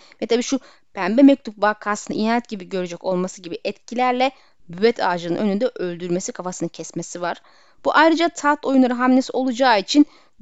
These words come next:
Jon'un hikayesi için çok önemli olurdu. Tabii dediğim gibi bu bir hayal.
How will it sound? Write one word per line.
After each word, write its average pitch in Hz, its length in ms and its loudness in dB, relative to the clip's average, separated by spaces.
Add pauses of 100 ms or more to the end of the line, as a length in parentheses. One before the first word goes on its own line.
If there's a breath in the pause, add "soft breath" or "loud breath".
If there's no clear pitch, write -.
(120)
Jon'un 269 240 10
hikayesi 233 480 4
için 320 280 -10
çok - 280 -4
önemli 185 320 0 (100)
olurdu. 233 380 -4 (300 soft breath)
Tabii 285 200 0
dediğim 349 240 4
gibi 359 100 6
bu 349 80 0
bir 349 120 0
hayal. 302 600 2